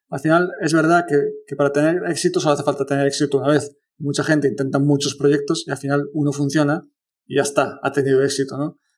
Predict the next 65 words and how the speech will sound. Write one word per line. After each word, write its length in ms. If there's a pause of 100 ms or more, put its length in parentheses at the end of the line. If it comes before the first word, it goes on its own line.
Pero 140
yo, 160 (220)
es, 100 (100)
es 100
lo 60
que 60
me 120
pregunto, 560
¿qué 100
diferencia 480
hay 60
entre 200
que 60
una, 140 (100)
entre 160
una, 120 (220)
entre 180
que 60
una 120
persona 320
tiene 160
éxito 280
y, 400 (240)
y, 120
y 120
que 140
no? 200 (300)
¿Y 80
esa 100
persona 220
que 80
tiene 180
éxito 420 (260)
podría 280
tener 180
éxito 300
con 100
otro 180
proyecto? 540 (240)
¿Cuáles 200
son 80
las 120
características? 880 (360)
Igual 300
no, 120
igual 180
otra, 160
esa 160
persona 220
que 40
ha 40
tenido 160
éxito 200
con 100
un 60
proyecto 300
intenta 300
cinco 260
más 220
y 40
fracasa, 480
y 60
pasa 220
muchas 260
veces. 340